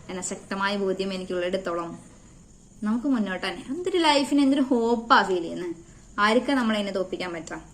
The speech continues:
എന്തൊരു പ്രതീക്ഷയാ. മരിക്കണോ ജീവിക്കണോ എന്ന് കരുതിയല്ല,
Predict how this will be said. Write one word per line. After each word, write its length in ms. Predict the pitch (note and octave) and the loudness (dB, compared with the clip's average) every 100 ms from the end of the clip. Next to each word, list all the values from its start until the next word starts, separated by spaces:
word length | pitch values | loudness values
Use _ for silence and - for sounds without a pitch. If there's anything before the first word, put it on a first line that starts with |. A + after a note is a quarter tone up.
| - | -2
എന്തൊരു 200 | B3+ E4 - | 0 2 4
പ്രതീക്ഷയാ. 800 | B3+ F#3 G#3 G#3 - A3+ F#3 E3+ - - - A3 | 4 4 0 0 0 -2 -2 -6 -14 -20 -12 -4
മരിക്കണോ 460 | G#3 G#3 A3+ A#3+ | -4 -2 -2 0
ജീവിക്കണോ 520 | A#3 A3+ G#3+ B3 B3+ | 0 -2 -4 0 2
എന്ന് 120 | B3+ A#3+ | 2 2
കരുതിയല്ല, 640 | A3+ G#3+ A3 F3+ D#3+ - | 2 2 2 0 -6 -10